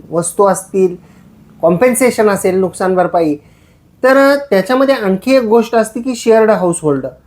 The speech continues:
आणि, अ, शेअर्ड हाऊसहोल्ड म्हणजे घरामध्ये एकत्रित राहण्याचा जो हक्क असतो त्या हक्काबद्दल सुद्धा मागणी केली जाते. तर शेअर्ड हाऊसहोल्ड याची जी तरतूद आहे ती, अ, तरतूद जी आहे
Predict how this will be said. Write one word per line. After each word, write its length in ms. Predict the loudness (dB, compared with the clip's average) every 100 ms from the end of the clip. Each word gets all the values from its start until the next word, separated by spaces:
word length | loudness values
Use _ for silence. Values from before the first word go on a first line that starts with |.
| _ -20 _ -4
आणि, 360 | 2 4 2 0
अ, 120 | -2 -4
शेअर्ड 360 | 0 2 2
हाऊसहोल्ड 580 | 2 2 0 0 0 0 -4 -8 -20 -10
म्हणजे 240 | -4 0 0
घरामध्ये 520 | 0 0 2 2 2
एकत्रित 520 | 2 0 -2 -2 -2
राहण्याचा 340 | -2 -2 -2 -2
जो 280 | 0 0 -2
हक्क 300 | -12 -6 -2
असतो 480 | -2 -2 -4 -4 -8 _ -6
त्या 100 | -2
हक्काबद्दल 600 | -2 -2 -2 0 2 2
सुद्धा 280 | 0 -2 0
मागणी 340 | 0 0 -2
केली 240 | -2 -2 0
जाते. 360 | -2 -4 -10 -14 _ _ _ _
तर 220 | 2 2 0
शेअर्ड 380 | -2 0 2 4 2 0 -2
हाऊसहोल्ड 580 | -2 0 0 2 0 0 -4 -10 _ _ _ -8
याची 240 | -6 -4
जी 100 | -4 0
तरतूद 280 | 0 2 2
आहे 200 | 2 0 -4 _ _ _ -4
ती, 420 | 0 0 -2 -6
अ, 200 | -2 -2 2
तरतूद 300 | 0 2 0
जी 120 | 2
आहे 260 | 2 2 -2